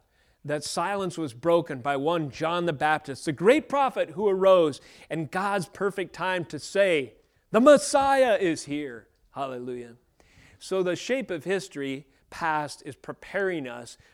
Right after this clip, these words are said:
for the advent of the Messiah. This cry for priesthood, this cry for prophet will be fulfilled. And a partial fulfillment will be the arising of Moses as God's deliverer for the people who will se-,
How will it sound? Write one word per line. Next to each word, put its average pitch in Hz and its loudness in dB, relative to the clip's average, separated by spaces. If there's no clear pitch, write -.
for 170 -4
the 165 -6
advent 147 -8
of 131 -10
the 123 -10
Messiah. 127 -4
This 165 -2
cry 190 6
for 170 0
priesthood, 202 2
this 160 -4
cry 190 -2
for 208 2
prophet 175 0
will 156 -2
be 180 -4
fulfilled. 147 -4
And 160 -4
a 170 -6
partial 214 2
fulfillment 202 0
will 151 -4
be 170 2
the 156 2
arising 180 -4
of 175 -6
Moses 139 0
as 131 -6
God's 156 0
deliverer 143 0
for 143 -6
the 131 -8
people 139 -2
who 139 -8
will 135 -2
se-, 170 0